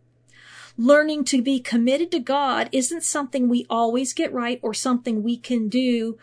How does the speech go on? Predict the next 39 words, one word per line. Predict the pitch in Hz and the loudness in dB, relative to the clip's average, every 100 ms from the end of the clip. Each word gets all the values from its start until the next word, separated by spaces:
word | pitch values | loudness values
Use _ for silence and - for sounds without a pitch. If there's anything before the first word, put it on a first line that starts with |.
| - - - | -20 -20 -8
on | 214 226 208 | 0 2 6
day | 247 269 | 6 6
one | 226 202 233 226 | 4 2 2 2
of | 185 | 0
knowing | 185 180 208 135 | 0 2 0 -2
him. | - - - _ _ _ _ - | -8 -14 -18 _ _ _ _ 2
We | 330 | 4
learn | 415 523 698 659 | 6 4 0 -4
to | 605 | 2
be | 392 | 4
more | 349 320 311 | 4 2 0
and | 311 | -2
more | 294 294 | 2 2
committed, | 294 294 247 - 226 | 2 -2 -2 -2 -2
so | - 262 254 - | -2 -2 -4 -2
don't | 269 269 311 | 0 2 2
be | 349 | 2
hard | 320 330 349 | 2 0 0
on | 370 349 | -2 -4
yourself | 311 - 262 254 - _ _ - - | -4 0 0 0 -4 _ _ -16 -2
if | 226 226 | 0 0
you | 226 311 311 | 2 4 6
are | 302 | 4
still | - 311 302 | 0 -2 -2
suspicious | 330 - - 262 - 220 196 - | -2 -4 -2 -2 0 -2 -2 -2
and | 220 208 | 0 2
don't | 214 226 - | 2 2 0
know | 247 | 0
what | 254 254 | 0 -2
to | 247 | -4
think | - 220 208 | -4 -4 -4
about | 202 226 - | -6 -10 -10
God. | 262 - - _ _ _ _ _ _ _ _ - | -8 -8 -10 _ _ _ _ _ _ _ _ -10
It's | 277 539 | -2 -2
okay. | 523 539 427 208 - _ _ - _ | -2 -4 -4 -6 -10 _ _ -20 _
He's | - 277 254 | -4 -2 -2
patient | - - 359 339 - 330 320 - | -8 -2 2 4 2 -2 -6 -4
and | 254 269 240 | -2 0 2
loving. | 190 185 214 208 | 4 2 0 -6